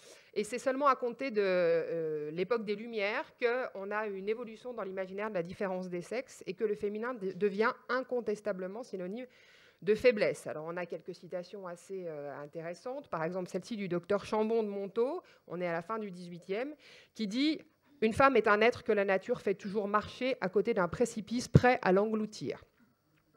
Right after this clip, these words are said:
Euh, dans le même ordre d'idées, quand on, on ouvre un peu les ouvrages médicaux de cette époque, on constate qu'ils déclinent à l'envi la faiblesse féminine sous tous ses aspects.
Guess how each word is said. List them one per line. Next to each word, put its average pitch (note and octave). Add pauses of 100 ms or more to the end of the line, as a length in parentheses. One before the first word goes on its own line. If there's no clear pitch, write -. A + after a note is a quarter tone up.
(680)
Euh, G#3
dans A#3+
le B3
même B3+
ordre A#3+
d'idées, B3
quand A3+
on, F#3
on G3
ouvre A#3
un G3+
peu A3+
les G#3
ouvrages G3+
médicaux F#3+
de A3+
cette F#3+
époque, A#3
on G#3
constate G#3
qu'ils G#3+
déclinent A3
à F#3+
l'envi A3
la F3
faiblesse G#3+
féminine F#3+
sous A3
tous A#3
ses G3
aspects. E3+